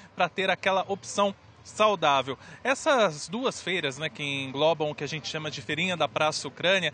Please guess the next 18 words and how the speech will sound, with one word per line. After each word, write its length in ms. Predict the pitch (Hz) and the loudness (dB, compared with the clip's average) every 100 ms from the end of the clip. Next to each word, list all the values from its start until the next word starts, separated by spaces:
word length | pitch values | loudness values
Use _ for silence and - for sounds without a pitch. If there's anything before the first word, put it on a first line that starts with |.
| - - | -6 -4
elas 240 | 190 220 - | 0 0 -2
tinham 160 | 262 | -4
sido 420 | - 262 254 196 175 | -4 -6 -2 -2 -2
transferidas 720 | 220 269 220 185 226 180 - - - | -4 -4 -6 -4 -2 -2 -6 -12 -6
pra 360 | - 214 220 214 | 0 2 4 0
Praça 320 | - 247 - | 0 -2 -2
dezenove 520 | 233 196 226 240 277 | -4 -4 -4 -2 -4
de 100 | 220 | -4
Março, 540 | 214 190 202 185 - 143 | -4 0 0 0 -4 -8
na 80 | 165 | -4
região 300 | 175 185 214 | -2 -2 -4
central 520 | - 208 190 190 202 | -6 -6 0 2 2
de 160 | 165 202 | 0 -6
Curitiba, 460 | 196 175 - 214 | -6 -6 -6 -4
ali 120 | 190 | -4
próximo 440 | 190 190 190 196 190 - - | -2 0 0 -2 -10 -12 -4
das 180 | 196 185 | -2 0
Mercês. 640 | 202 196 - 180 160 - | -2 -4 -4 -2 -2 -4